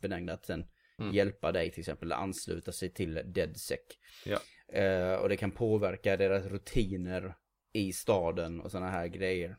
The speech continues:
Speaker 1: Och det är
Speaker 2: Mm.
Speaker 1: ganska intressant, tycker
Speaker 2: Det är
Speaker 1: jag.
Speaker 2: väldigt häftigt.
Speaker 1: Ja, och sen även, har du spelat, eh, Shadows of Mordor?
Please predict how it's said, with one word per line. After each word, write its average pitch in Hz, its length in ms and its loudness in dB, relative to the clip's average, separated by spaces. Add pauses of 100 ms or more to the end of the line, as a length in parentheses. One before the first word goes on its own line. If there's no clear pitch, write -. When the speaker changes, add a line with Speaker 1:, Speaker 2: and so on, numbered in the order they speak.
(140)
Speaker 1:
Och - 80 -6
det 113 60 -2
är - 20 0
Speaker 2:
Mm. 127 120 0
Speaker 1:
ganska 107 200 -2
intressant, 87 640 -6
tycker 90 180 -4
Speaker 2:
Det 101 60 0
är - 20 0
Speaker 1:
jag. - 180 -6 (200)
Speaker 2:
väldigt 92 240 0
häftigt. - 280 -8 (380)
Speaker 1:
Ja, 107 400 0
och 110 100 -4
sen 110 160 6
även, 127 220 8
har 127 120 0
du 123 120 4
spelat, 127 580 4
eh, 117 180 10
Shadows 113 320 4
of 110 100 -10
Mordor? 92 400 -2